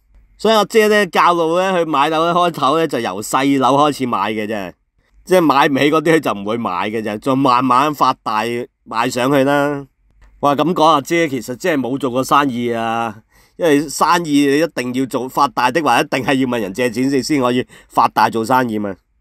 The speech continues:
阿姐話佢唔買股票呢，因為佢覺得自己啲錢好辛苦賺返嚟啊，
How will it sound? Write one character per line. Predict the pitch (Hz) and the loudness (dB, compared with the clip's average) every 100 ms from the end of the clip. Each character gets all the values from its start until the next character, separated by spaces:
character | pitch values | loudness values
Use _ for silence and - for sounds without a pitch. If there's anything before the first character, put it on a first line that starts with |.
| _ _ _ | _ _ _
阿 | 196 214 | -2 2
姐 | 240 | 2
話 | 220 165 | 4 2
佢 | 185 | 0
唔 | 147 | 0
買 | 135 175 | 0 0
股 | 165 180 | -2 -2
票 | 180 | -2
呢， | 175 180 180 | -2 -2 -2
因 | 180 | 0
為 | 139 | 2
佢 | 139 - _ | 0 -2 _
覺 | 165 | -4
得 | 196 190 | -2 -4
自 | - | -4
己 | 147 196 | 0 0
啲 | 185 | 0
錢 | - 139 160 | 2 2 4
好 | 151 160 | 2 2
辛 | 151 165 | 0 0
苦 | 151 | -2
賺 | 147 113 113 | 0 0 0
返 | 135 127 | 0 0
嚟 | 95 | -2
啊， | 82 | -8